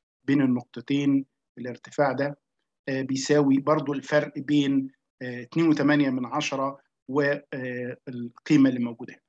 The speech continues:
لو ربعنا وطبقنا القانون بتاعة الإقليديان هنوصل إلى،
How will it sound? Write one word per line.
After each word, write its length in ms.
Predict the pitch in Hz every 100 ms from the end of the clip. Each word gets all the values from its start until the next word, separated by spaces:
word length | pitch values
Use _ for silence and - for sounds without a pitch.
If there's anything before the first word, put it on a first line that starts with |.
| _ _ _
لو 200 | 147 247
ربعنا 540 | 240 190 139 226 220 214
وطبقنا 580 | 185 160 143 185 185 165
القانون 480 | - 139 151 180
بتاعة 420 | 156 143 156 143 -
الإقليديان 1120 | 131 123 120 123 123 123 - 143 180 185 262 294
هنوصل 540 | 143 147 - - 143
إلى، 420 | 135 147 143 139